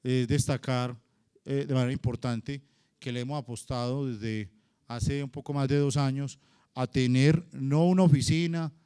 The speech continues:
porque no, no, no, no tenemos la posibilidad de crecer en personal, en planta de personal,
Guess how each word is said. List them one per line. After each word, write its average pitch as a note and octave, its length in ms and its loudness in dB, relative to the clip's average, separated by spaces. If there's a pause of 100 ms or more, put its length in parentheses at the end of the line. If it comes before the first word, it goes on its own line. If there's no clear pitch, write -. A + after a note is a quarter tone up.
(220)
porque A2+ 460 -14 (380)
no, B2 140 0
no, C#3 180 0
no, C3 260 0
no B2+ 140 2
tenemos C#3+ 300 -2
la C3 80 -2
posibilidad A#2 380 -4
de B2+ 100 -8
crecer B2 420 -4
en C3 100 -2
personal, A#2+ 680 -6 (400)
en A2+ 120 -4
planta B2+ 500 -4
de C3 80 -4
personal, A2+ 500 -4